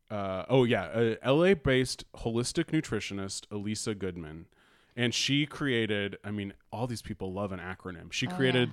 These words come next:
Speaker 2: yeah.
Speaker 1: the Soup Cleanse, which sa-, stands for Superfoods,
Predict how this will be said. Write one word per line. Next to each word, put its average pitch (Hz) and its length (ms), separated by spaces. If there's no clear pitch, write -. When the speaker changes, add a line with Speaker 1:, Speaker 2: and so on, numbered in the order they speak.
Speaker 2:
yeah. 98 140
Speaker 1:
the - 60
Soup - 680
Cleanse, 196 580
which - 240
sa-, 117 240
stands 117 320
for 101 240
Superfoods, 165 1000